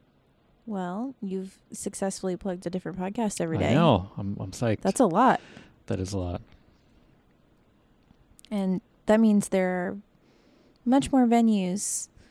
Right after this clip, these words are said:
Speaker 1: that people can go hear your voice or your expertise of, uh, producing.
Speaker 2: Yes, you won't hear my voice on Here's an Idea, but you'll, you'll, you'll recognize my digital signature.
Speaker 1: <laughs>
Speaker 2: You'll be like, "Oh, that's totally a Pete edit."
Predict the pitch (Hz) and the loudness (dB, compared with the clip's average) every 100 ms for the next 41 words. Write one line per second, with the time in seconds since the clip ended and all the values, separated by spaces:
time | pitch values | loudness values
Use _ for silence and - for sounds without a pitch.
0 | _ _ _ - 190 180 165 214 196 196 | _ _ _ -2 2 2 2 0 -2 -2
1 | 196 190 202 196 208 190 196 190 185 180 | -2 -2 -2 -2 -2 0 2 0 2 2
2 | 180 - 185 175 175 180 - 156 - - | 2 -2 0 0 0 -2 -4 -10 -10 -12
3 | - - - _ _ - 151 165 - - | -10 -10 -12 _ _ -6 -4 -4 -12 -20
4 | _ - 180 147 170 202 - _ - 175 | _ -8 -6 -6 -8 -10 -16 _ -10 -8
5 | 180 - - 196 - - - - _ _ | -6 -8 -10 -12 -16 -20 -20 -20 _ _
6 | _ _ _ 113 101 92 - - 113 113 | _ _ _ -2 -2 -2 -12 2 6 6
7 | 110 104 98 90 92 92 113 - 107 104 | 6 4 6 6 4 2 -6 -4 -4 -4
8 | 98 107 - - 107 - 127 127 143 139 | -4 -6 -6 -8 -10 -8 -8 -8 -2 0
9 | 123 - - - - - - - 151 139 | 0 -4 -20 -20 -20 -20 -20 4 6 8
10 | 135 131 107 101 92 98 101 98 92 90 | 6 4 4 6 4 2 2 2 2 0
11 | 95 90 90 - - - _ _ _ _ | -2 -4 -6 -8 -10 -18 _ _ _ _
12 | - 220 - - - 294 113 92 92 87 | -2 -2 6 6 6 0 -2 -8 -8 -8
13 | - 110 98 90 90 - 104 107 98 | -4 -2 0 0 -2 -4 -4 -4 -4